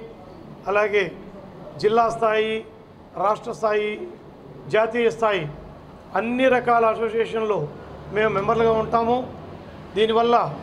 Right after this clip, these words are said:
వ్యాపారస్తులు, వ్యాపార సంఘాలకి ఏ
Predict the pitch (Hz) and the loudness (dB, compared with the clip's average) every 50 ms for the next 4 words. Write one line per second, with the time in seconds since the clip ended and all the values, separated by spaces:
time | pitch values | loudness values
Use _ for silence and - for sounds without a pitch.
0 | - - - - - - - - - - - - - - 151 151 - - 160 185 | -12 -12 -12 -12 -12 -12 -10 -10 -10 -10 -10 -12 -10 -10 -10 -10 -6 0 2 4
1 | 208 240 - 269 269 269 277 254 - - - 262 233 247 247 240 240 - - - | 4 4 4 4 4 4 4 2 0 -2 -4 0 2 2 2 2 0 -4 -10 -12
2 | - 175 180 196 226 233 233 262 254 247 247 240 - 202 226 226 226 233 233 226 | -6 0 2 2 2 4 4 2 2 2 2 0 -2 -2 -2 2 2 2 2 2
3 | 220 220 - 220 214 214 214 - - - - - - - - - - 190 208 233 | 0 -2 -2 -4 -4 -4 -4 -8 -12 -16 -18 -18 -20 -18 -18 -10 -2 2 4 4